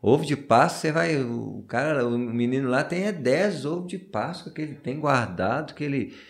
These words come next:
você fala assim, "Gente, que mudança de valores." Nós estamos em crise? Estamos em crise, sim, muitos desempregados, mas você nota assim, né? Quem perdeu o emprego?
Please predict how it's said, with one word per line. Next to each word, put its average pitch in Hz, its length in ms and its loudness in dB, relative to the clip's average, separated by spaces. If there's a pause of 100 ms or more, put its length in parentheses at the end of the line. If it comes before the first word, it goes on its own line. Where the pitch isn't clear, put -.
(240)
você 139 160 0
fala 170 240 8
assim, 147 260 4 (100)
"Gente, 156 280 0
que 175 100 -2
mudança 180 580 4
de 196 140 0
valores." 156 520 2
Nós 151 220 8
estamos 185 200 10
em - 100 4
crise? 185 380 10
Estamos 330 340 2
em 403 160 4
crise, 233 320 8
sim, 196 340 6
muitos 160 440 0
desempregados, 120 920 6 (540)
mas 147 160 2
você 185 100 6
nota 165 320 8
assim, 98 260 0
né? 139 440 4 (760)
Quem 190 200 10
perdeu 147 340 10
o 135 40 8
emprego? 87 420 0